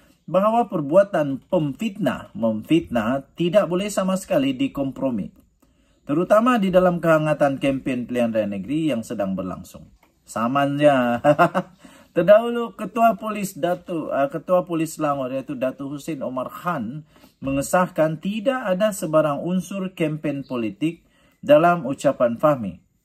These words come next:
yang dilaporkan berlaku di ruang solat utama Masjid Nurul Yakin, Kampung Melayu, Seri Kundang, Rawang pada Ahad yang lepas. Habislah Ahmad Dusuki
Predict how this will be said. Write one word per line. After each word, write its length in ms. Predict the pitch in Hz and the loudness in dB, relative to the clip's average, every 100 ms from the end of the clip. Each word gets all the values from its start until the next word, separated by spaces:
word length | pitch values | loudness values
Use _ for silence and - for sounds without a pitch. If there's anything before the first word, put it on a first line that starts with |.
| _ | _
yang 160 | 117 113 | -4 -2
dilaporkan 720 | 110 110 - 147 147 160 151 | 0 -2 -2 -6 0 0 2
berlaku 560 | 139 131 123 - 220 - _ _ _ | -2 0 -2 -4 -16 -16 _ _ _
di 180 | 139 185 | -2 -2
ruang 320 | 214 214 220 | 0 4 4
solat 480 | 202 233 214 180 - 147 | 4 0 4 4 2 -8
utama 420 | 135 131 127 160 | 0 2 2 0
Masjid 400 | 156 156 143 160 | 0 -2 -2 -4
Nurul 460 | 147 151 151 139 135 | -2 -4 -2 -2 -2
Yakin, 580 | 139 - 180 143 156 | -4 -2 -4 -4 -6
Kampung 480 | 156 147 151 180 165 | -2 -2 -2 -6 -2
Melayu, 320 | 160 165 151 | 0 2 2
Seri 240 | 143 156 156 | 0 -6 -4
Kundang, 400 | 180 151 107 110 | -4 -2 0 0
Rawang 400 | 123 110 90 80 _ _ | 0 0 -2 -8 _ _
pada 240 | - 92 101 | -8 -6 -6
Ahad 160 | 104 | -6
yang 160 | 98 95 | -6 -6
lepas. 400 | 92 - - - _ _ _ _ _ _ | -8 -12 -20 -20 _ _ _ _ _ _
Habislah 840 | - 143 170 208 220 330 302 277 - _ _ _ _ _ | 0 2 2 0 -2 2 2 2 -6 _ _ _ _ _
Ahmad 580 | 135 175 180 185 160 151 | 2 6 6 4 2 -2
Dusuki 640 | 180 185 175 190 240 294 | -2 -2 -4 0 0 0